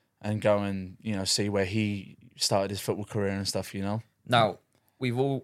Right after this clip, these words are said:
Speaker 2: <laughs> already been spammed with quite a few messages about
Speaker 1: Mm-hmm.
Speaker 2: your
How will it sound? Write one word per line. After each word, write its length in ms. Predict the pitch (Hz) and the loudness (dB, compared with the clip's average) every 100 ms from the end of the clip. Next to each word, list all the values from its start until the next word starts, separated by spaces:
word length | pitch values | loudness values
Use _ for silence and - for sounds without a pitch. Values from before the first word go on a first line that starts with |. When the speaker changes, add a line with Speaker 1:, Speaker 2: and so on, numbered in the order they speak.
| 139 | 2
Speaker 2:
<laughs> 80 | |
already 300 | 156 147 156 | 6 6 6
been 200 | 131 127 | 4 2
spammed 420 | 117 - 135 151 123 | 2 4 4 4 0
with 120 | 107 | 0
quite 180 | 147 120 | 2 2
a 40 | |
few 160 | - 113 | 0 -4
messages 440 | 117 123 117 110 | -4 -2 -2 -2
about 300 | 113 110 104 | 2 4 4
Speaker 1:
Mm-hmm. 80 | 107 107 _ _ _ _ _ _ - | 2 -4 _ _ _ _ _ _ -4
Speaker 2:
your 420 | 120 120 113 107 | 4 6 6 4